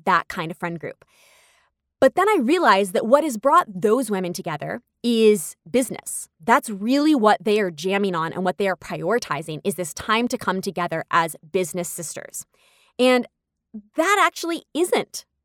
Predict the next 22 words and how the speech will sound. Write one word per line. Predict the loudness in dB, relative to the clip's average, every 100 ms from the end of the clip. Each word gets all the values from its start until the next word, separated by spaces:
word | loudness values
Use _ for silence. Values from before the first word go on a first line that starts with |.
| -4
what | 4 6 6
I | 2
want | 0 2 0 0
or | -4
need | -4 -4 -6 -6
in | -4 -2
this | -4
season. | -6 -8 -10 -8 -2
I'm | 0
incredibly | -2 0 2 4 2 -2
blessed | 2 2 2 -4
with | -10
the | -10
team | -4 -2 0
I | -2
have, | -2 0 0 -2
the |
business | 0 0 0 -2
partners | -2 -2 -2 -2 -2
I |
have, | -2 -2 2 4 2 -2 _ _ _ _
and | 2 4 4 2 -2